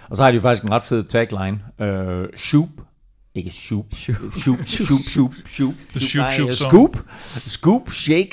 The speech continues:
Speaker 1: og Drink. Øh, og det er jo vitterligt så nemt, som det er.
Speaker 2: Ja, det er jo, det er jo, det er jo super smart og, og super nemt, ikke? Og det er noget, man, man kan, man kan overskue i, i dagligdagen og om morgenen der, når man lige skal, øh, skal skynde sig og få, få noget vand og nogle, øh, noget vitaminer og kosttilskud ned. Øh, så, så det, det, det er super fedt. Jeg, jeg, jeg synes, det er rigtig dejligt.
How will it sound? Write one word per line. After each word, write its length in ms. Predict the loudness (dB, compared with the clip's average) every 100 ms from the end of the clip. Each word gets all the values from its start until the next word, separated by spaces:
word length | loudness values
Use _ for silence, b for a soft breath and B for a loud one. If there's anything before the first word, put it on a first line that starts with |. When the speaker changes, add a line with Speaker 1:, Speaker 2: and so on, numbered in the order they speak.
| -2
Speaker 1:
og 100 | -2 0
Drink. 440 | 0 0 0 -6 -16 _
Øh, 420 | 0 2 2 0 2
og 260 | 0 0 -2
det 160 | 0
er 80 | 2
jo 220 | 4 4 0 -14
vitterligt 600 | -16 -6 0 2 2 0
så 140 | -2 0
nemt, 280 | 0 -4
som 160 | -6 -6
det 140 | -2 -2
er. 100 | -4 -12 B B B B B B -4
Speaker 2:
Ja, 360 | 0 2 2 0 -2
det 80 |
er 40 | -2
jo, 200 | -2 -6 -10
det 100 | -6
er 40 | -4
jo, 60 |
det 120 | -2 0
er 40 |
jo 60 | 0
super 260 | -2 -4
smart 400 | -4 -4 -6 -12 -8
og, 180 | -6 -6
og 140 | -8
super 240 | -8 -6
nemt, 300 | -4 -4 -4
ikke? 180 | -4 -4
Og 80 | -2
det 60 | -2
er 60 |
noget, 200 | 0 0
man, 180 | 0 -2 -2
man 200 | -2 -2
kan, 280 | 0 0
man 140 | 0 -2
kan 120 | -2
overskue 520 | -2 -2 -6 -6 -4
i, 60 | -4
i 160 | -6
dagligdagen 580 | -4 -2 -2 -4 -4 -2
og 60 | -4
om 60 |
morgenen 320 | -2 -2 -2 -2
der, 140 | -4
når 80 | -4
man 120 | -4
lige 120 | -4
skal, 380 | -8 -4 -2 -2
øh, 300 | -4 -6 -8
skal 180 | -10 -12
skynde 260 | -8 -8
sig 140 | -4 -4
og 220 | -2 -4
få, 320 | -4 -4 -4
få 160 | -4 -4
noget 180 | -2 -2
vand 160 | -2
og 140 | -4 -4
nogle, 420 | -4 -4 -4 -4
øh, 60 |
noget 180 | -4 -4
vitaminer 440 | -6 -6 -6 -4 -6
og 120 | -2
kosttilskud 560 | -2 -2 -4 -8 -6
ned. 240 | -6 -6 -8
Øh, 300 | -6 -6 -8
så, 280 | -8 -10 -10
så 120 | -12
det, 340 | -8 -10 -8
det, 200 | -6 -4
det 60 | -6
er 40 |
super 200 | -6 -10
fedt. 220 | -8 -8
Jeg, 340 | -6 -6 -6 -6
jeg, 140 | -8 -8
jeg 100 | -10
synes, 140 | -10
det 80 | -12
er 60 |
rigtig 220 | -10 -12 -12
dejligt. 320 | -14 -16